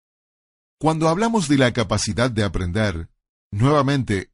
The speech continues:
espero que puedan ver por qué podríamos hablar de este tema durante horas, sobre todos sus matices y las formas de realmente perfeccionarse en este tema. Cuando dices que lo has entendido, tu capacidad de aprender baja a cero,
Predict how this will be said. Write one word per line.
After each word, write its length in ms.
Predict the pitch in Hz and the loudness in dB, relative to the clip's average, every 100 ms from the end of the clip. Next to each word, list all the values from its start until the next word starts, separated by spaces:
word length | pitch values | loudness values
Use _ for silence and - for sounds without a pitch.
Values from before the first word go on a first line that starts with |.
| - | -4
espero 440 | 123 - 156 165 | -2 0 0 0
que 140 | 127 | -2
puedan 400 | 95 143 151 113 | -2 0 0 -2
ver 240 | 101 151 110 | 0 -2 -2
por 300 | - 117 - | -2 -2 -2
qué 160 | 165 185 | -2 0
podríamos 580 | 165 123 131 131 113 | 0 0 0 0 -2
hablar 300 | 104 98 117 | -2 0 -2
de 160 | 104 110 | 0 -2
este 200 | 113 117 | -2 -4
tema 300 | 85 131 123 | -4 -2 -2
durante 440 | 101 104 95 95 | -2 -2 -4 -4
horas, 500 | 113 143 90 76 - _ _ | -2 0 -2 -6 -8 _ _
sobre 320 | - 113 92 82 | -6 -2 -2 -4
todos 440 | - 131 151 147 | -2 0 0 0
sus 160 | 139 104 | -2 -2
matices 800 | 101 87 139 131 - 139 - _ | -2 0 -2 0 -2 -2 -4 _
y 100 | 147 | 0
las 180 | 123 110 | 0 0
formas 380 | - 151 165 120 | 0 0 0 0
de 140 | 120 | 2
realmente 640 | 117 117 131 135 123 143 139 | 2 2 2 2 0 0 -2
perfeccionarse 880 | 113 110 123 87 117 104 160 131 95 | -2 -2 -2 -4 -4 -2 -2 -2 -6
en 80 | |
este 240 | 82 - 92 | -6 -6 -6
tema. 400 | 82 62 57 - _ _ _ _ _ _ _ _ - | -8 -10 -14 -18 _ _ _ _ _ _ _ _ -2
Cuando 360 | 135 143 143 | 0 2 2
dices 400 | 147 226 - 220 | 2 2 0 -2
que 120 | - 131 | 0 2
lo 180 | 107 | 4
has 200 | 120 123 | 4 4
entendido, 760 | 113 98 101 113 117 90 87 - _ _ _ | 0 0 -2 0 0 -2 -4 -10 _ _ _
tu 140 | 147 143 | -2 0
capacidad 560 | 151 151 - 165 175 | 0 -2 -2 0 0
de 140 | 175 196 | 0 -2
aprender 480 | - 170 135 147 | 0 -2 0 0
baja 480 | 117 113 113 131 120 | 0 0 0 2 0
a 40 | 120 | 0
cero, 460 | - 147 85 62 | 0 -2 -2 -8